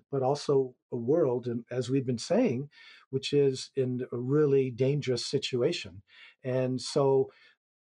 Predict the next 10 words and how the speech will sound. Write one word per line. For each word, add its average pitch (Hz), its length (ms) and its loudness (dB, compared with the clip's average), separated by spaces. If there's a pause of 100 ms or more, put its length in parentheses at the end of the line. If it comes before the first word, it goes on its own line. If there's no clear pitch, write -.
frankly, 170 560 2
I'm, 151 300 2
I'm 160 160 2
more 170 220 4
concerned 151 640 0 (100)
about 131 500 -2
the 135 80 0
potential 160 640 2
of 120 140 -2
Buddhism 117 580 -2